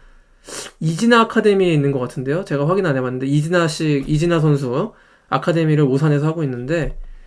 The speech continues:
최윤설이라는 아주 초등학교 오 학년 선수가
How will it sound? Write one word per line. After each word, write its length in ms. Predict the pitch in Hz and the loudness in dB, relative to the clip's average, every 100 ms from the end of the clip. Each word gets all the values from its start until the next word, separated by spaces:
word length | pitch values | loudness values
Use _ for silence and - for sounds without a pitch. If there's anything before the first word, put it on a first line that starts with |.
| - _ _ | -20 _ _
최윤설이라는 1000 | - 196 202 196 185 180 160 151 143 165 | -6 -2 0 0 0 -2 0 0 2 0
아주 480 | 143 131 143 139 131 | 0 -2 0 0 0
초등학교 460 | 185 196 180 165 139 | -2 -2 -2 0 2
오 80 | 143 | 4
학년 480 | 143 135 120 160 - - - - - - | 2 0 -4 -10 -14 -20 -20 -20 -20 -20
선수가 560 | - 156 139 139 170 208 | -8 -6 -4 -2 -2 -4